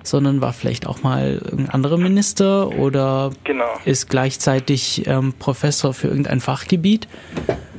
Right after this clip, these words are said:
Speaker 1: Und
Speaker 2: Das muss man immer, ähm, man muss immer wissen, um was, über was man redet. Also wer
Speaker 1: Ja.
Speaker 2: jetzt gemeint ist, was jetzt genau gemeint ist.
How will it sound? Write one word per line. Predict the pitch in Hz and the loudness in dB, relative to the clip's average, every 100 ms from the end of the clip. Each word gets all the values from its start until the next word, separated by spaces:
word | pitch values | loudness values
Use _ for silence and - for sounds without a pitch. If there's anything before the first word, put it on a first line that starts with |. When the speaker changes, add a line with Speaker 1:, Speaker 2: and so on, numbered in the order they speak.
| - - - - | -20 -20 -20 -2
Speaker 1:
Und | 147 139 139 143 143 135 | 2 4 4 4 2 0
Speaker 2:
Das | 151 | -2
muss | 147 | -2
man | 127 | -4
immer, | 135 147 143 - | -2 -2 -2 -4
ähm, | 127 123 | -6 -6
man | 127 | -6
muss | 131 135 | -6 -6
immer | - 139 | -4 -4
wissen, | 160 - 135 | -4 -6 -8
um | - 131 | -8 -4
was, | 131 139 - - | -2 -2 -6 -8
über | 127 | -4
was | 127 - | -2 -4
man | 120 | -8
redet. | 117 131 123 - - | -4 -4 -4 -8 -8
Also | - 113 - - - - | -10 -8 -12 -14 -20 -6
wer | 143 123 | 0 2
Speaker 1:
Ja. | 135 | 2
Speaker 2:
jetzt | 143 - - | -4 -6 -8
gemeint | 127 120 120 | -4 -4 -6
ist, | - - | -10 -4
was | - 123 | -2 -2
jetzt | 120 - | -8 -10
genau | 123 117 | -8 -6
gemeint | 113 117 117 117 | -6 -6 -8 -8
ist. | - | -12